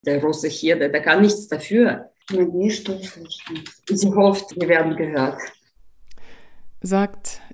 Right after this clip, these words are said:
Speaker 3: die Ukrainerin Mascha ein paar Tage nach ihrer Flucht. Sie hörten das Gespräch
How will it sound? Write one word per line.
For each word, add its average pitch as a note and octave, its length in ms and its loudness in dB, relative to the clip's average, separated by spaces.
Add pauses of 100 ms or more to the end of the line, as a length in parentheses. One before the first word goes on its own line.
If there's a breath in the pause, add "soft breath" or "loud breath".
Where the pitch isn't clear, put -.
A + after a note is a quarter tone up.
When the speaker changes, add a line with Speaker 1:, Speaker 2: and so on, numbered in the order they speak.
(120)
Speaker 3:
die G3 100 -4
Ukrainerin E3+ 720 -2
Mascha C3+ 560 -4 (240)
ein G3 200 -2
paar D3+ 280 -4
Tage D3 380 -6
nach C#3+ 200 -6
ihrer D#3 280 -6
Flucht. - 560 -10 (480 loud breath)
Sie F3+ 160 0
hörten A#3 240 2
das G3+ 160 -4
Gespräch G3 560 -4